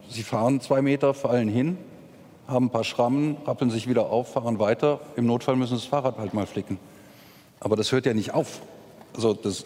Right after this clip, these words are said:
das Leben hört nicht auf, weil man einmal mit etwas gescheitert ist. Und genauso wenig hört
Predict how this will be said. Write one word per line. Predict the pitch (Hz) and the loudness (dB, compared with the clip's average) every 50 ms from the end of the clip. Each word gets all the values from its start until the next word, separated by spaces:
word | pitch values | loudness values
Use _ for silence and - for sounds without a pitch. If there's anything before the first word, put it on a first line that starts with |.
| - - | -6 -2
das | 123 104 104 | -2 0 2
Leben | 110 127 139 147 151 127 | 2 2 4 4 4 4
hört | 131 139 139 139 | 2 2 2 2
nicht | 131 117 131 | -2 -2 0
auf, | 127 131 127 - | 0 0 0 2
weil | 120 123 123 | 2 2 2
man | 123 123 127 120 | 4 2 0 0
einmal | - 113 117 135 131 127 123 | 0 0 0 2 2 2 2
mit | 123 123 120 - | 2 2 0 -2
etwas | 123 123 120 110 - - | -4 -2 -2 -2 -2 -2
gescheitert | - - - - 147 - 139 110 - | -4 -2 0 0 0 0 0 -2 -4
ist. | 98 110 - - - - - - - - - - - | -4 -12 -12 -14 -18 -20 -20 -20 -20 -20 -20 -16 -8
Und | - 120 107 - - | -6 -4 -4 -4 -2
genauso | 120 110 107 113 110 117 110 104 | 0 0 2 2 2 0 0 0
wenig | 110 110 110 110 107 - - - - - - - - - - - - - | 2 2 2 0 -2 -4 -8 -16 -18 -20 -20 -20 -20 -20 -20 -20 -10 -2
hört | 120 113 107 101 - - - | 0 2 2 0 -2 -8 -20